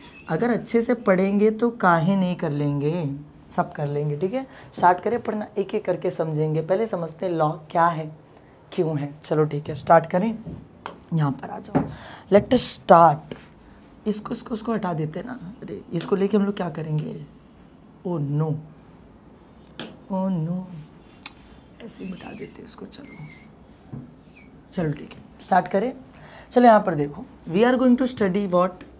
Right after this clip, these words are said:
हम लोगों को पढ़ना क्या है? हम लोगों को पढ़ना है लॉ। अब लॉ का मतलब क्या होता है तुम सब लोग जानते हो यार,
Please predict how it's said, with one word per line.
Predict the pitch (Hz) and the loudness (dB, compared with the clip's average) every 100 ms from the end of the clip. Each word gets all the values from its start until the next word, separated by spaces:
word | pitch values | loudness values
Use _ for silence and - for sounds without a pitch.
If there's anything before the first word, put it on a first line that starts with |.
| - - - - - | -20 -20 -20 -20 -20
हम | - 180 | -4 2
लोगों | 190 220 233 | 6 6 4
को | 233 | 4
पढ़ना | 196 190 202 | 4 4 2
क्या | 208 180 | 0 -2
है? | 175 | 0
हम | 180 | 2
लोगों | 196 214 | 4 2
को | 214 | 2
पढ़ना | 180 170 170 | 2 2 0
है | 165 180 | 2 2
लॉ। | 156 143 139 - - - - - - - - - - - - - - - - - - - - - - - - - - - - - - - - - - - - - - | 4 2 -2 -12 -20 -20 -20 -20 -20 -20 -20 -18 -18 -18 -20 -20 -20 -20 -20 -20 -20 -20 -20 -20 -20 -20 -20 -18 -18 -18 -20 -20 -20 -20 -20 -20 -20 -20 -20 -10 0
अब | 240 | 6
लॉ | 226 220 | 6 6
का | 226 262 | 6 6
मतलब | 240 247 247 | 6 4 -4
क्या | 247 | 2
होता | 233 233 | 2 2
है | 226 | -4
तुम | 202 185 | -2 -2
सब | 185 156 | 0 0
लोग | 160 | -2
जानते | 151 135 139 165 | -2 -6 -8 -12
हो | |
यार, | 160 | -12